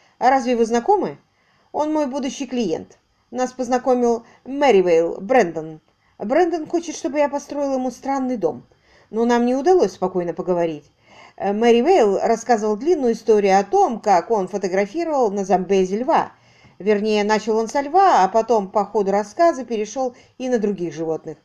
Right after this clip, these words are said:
И, может быть, из-за всех этих львов, крокодилов и павианов мне и показалось, что дом странный. Да ещё Брэндон то и дело перескакивал в разговоре на дом у обрыва.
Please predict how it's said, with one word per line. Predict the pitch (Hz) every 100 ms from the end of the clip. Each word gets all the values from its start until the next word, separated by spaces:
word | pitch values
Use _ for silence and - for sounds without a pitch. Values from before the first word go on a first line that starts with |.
| _ _ _
И, | - 220
может | 220 190
быть, | 214 214
из-за | 208
всех | 208 214 190
этих | 185 185 180
львов, | 185 202 349 -
крокодилов | 202 196 185 190 302 262 -
и | 185
павианов | 170 165 196 311 320 254 - _ - _
мне | 214 311 381
и | 233
показалось, | 208 202 185 175 175
что | - 180
дом | 180 165
странный. | - 175 160 151 151 147 _ _ _ _ -
Да | 214 233
ещё | 240 254
Брэндон | 220 285 294 226 214
то | 226
и | 220
дело | 208 202 190
перескакивал | 247 262 - 349 202 175 160
в | 190
разговоре | 180 196 185 175 170
на | 175
дом | 185 190
у | 254
обрыва. | 320 311 190 -